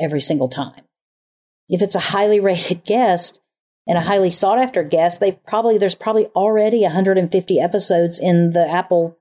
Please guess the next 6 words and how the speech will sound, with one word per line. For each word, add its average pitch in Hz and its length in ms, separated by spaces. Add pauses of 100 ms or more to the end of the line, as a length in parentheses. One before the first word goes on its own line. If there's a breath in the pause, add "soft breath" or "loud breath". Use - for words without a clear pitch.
podcast 170 580
that 180 220
already 180 260
talk - 360
about 139 320
this - 380